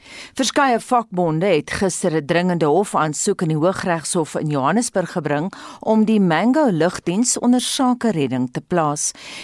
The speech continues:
Die vakbonde sluit in die Suid-Afrikaanse Kajuit Bemanningsvereniging,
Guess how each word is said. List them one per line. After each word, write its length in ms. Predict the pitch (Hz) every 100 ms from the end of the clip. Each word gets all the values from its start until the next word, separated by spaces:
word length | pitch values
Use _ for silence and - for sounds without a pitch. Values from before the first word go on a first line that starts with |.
| -
Die 140 | 226
vakbonde 760 | - 262 233 - 180 156 156 220
sluit 440 | - 190 170 165
in 180 | 151 165
die 100 | 156
Suid-Afrikaanse 800 | 151 156 160 165 - 156 151 -
Kajuit 640 | - 147 135 143 180 - -
Bemanningsvereniging, 1300 | 135 135 185 196 170 - 160 - 139 131 - 196